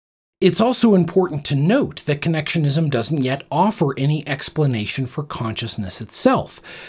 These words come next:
Based on what we know so far, it's possible to imagine a connectionist mind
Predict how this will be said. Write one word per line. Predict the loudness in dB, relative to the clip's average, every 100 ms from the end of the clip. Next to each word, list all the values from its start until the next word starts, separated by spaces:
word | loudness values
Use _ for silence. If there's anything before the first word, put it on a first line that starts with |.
| -12 0
Based | 4 4 4 4
on | 6 6
what | 4 2
we | 2
know | 2 4 2
so | 0 0 -2
far, | -2 2 4 2 -2
it's | -6 -8 -8
possible | -6 0 0 2 2 0
to | 0 0
imagine | 2 0 -4 -4
a | -6
connectionist | -8 -6 -4 -4 -4 -4 -6 -2
mind | 0 2 2 -2 -6